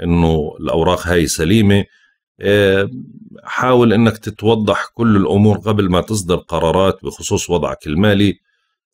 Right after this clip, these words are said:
احذر من المنافقين، آه، والمحتالين بهاي الفترة، ورتب وضعك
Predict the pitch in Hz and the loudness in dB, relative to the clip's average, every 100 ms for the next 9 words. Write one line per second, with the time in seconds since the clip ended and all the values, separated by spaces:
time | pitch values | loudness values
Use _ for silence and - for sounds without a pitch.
0 | 110 104 104 107 95 - _ 85 101 104 | -6 -4 0 0 0 -6 _ -2 2 4
1 | 87 80 82 90 87 - 73 - 95 113 | 2 2 2 2 0 -2 -8 -2 0 2
2 | 127 107 _ _ _ _ 78 78 73 69 | 2 -4 _ _ _ _ -2 0 2 0
3 | 62 _ _ - 110 113 90 78 - 80 | -4 _ _ -2 2 4 2 0 -6 -4
4 | 69 67 85 117 135 65 - 65 65 62 | -2 0 2 2 2 -2 -4 -6 -6 -6
5 | 104 - 117 127 - _ _ _ _ _ | -10 -4 -2 -2 -4 _ _ _ _ _
6 | 85 98 - - 110 82 90 78 71 | -2 0 0 -2 -6 -2 -2 0 -4